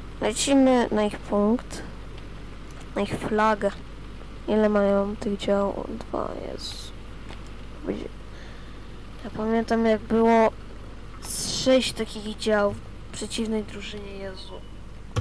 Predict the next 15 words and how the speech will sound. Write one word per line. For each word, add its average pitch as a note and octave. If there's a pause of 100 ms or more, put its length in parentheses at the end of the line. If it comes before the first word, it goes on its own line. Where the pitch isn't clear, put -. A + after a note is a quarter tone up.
(220)
To -
normalnie A#3
to B3+
były B3+
petardy B3+
z A#3+
nieba, G#3+
nie? G#3 (520)
Z -
kosmosu. A3 (960)
Z G#3
Marsa. A3+ (320)
<laughs> -
Dobra. G#3+ (1800)
Normalnie A#3